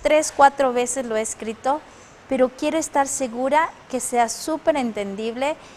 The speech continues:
y sobre todo que el libro vaya a, a, que mi libro logre el me-, el, el fin,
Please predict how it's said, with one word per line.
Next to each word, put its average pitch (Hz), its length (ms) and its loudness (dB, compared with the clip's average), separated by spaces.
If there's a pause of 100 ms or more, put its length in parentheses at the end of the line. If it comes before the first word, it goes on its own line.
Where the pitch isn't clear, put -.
(140)
y 240 140 -2
sobre 240 360 2
todo 320 460 4 (120)
que 254 200 4
el 240 240 0
libro 320 400 0 (500)
vaya 294 680 8
a, 240 400 6
a, - 220 -4 (240)
que 285 120 0
mi 262 120 2
libro 285 320 2
logre 302 580 6
el 277 100 2
me-, 262 420 0
el, 220 400 0
el 254 200 2
fin, 330 400 -2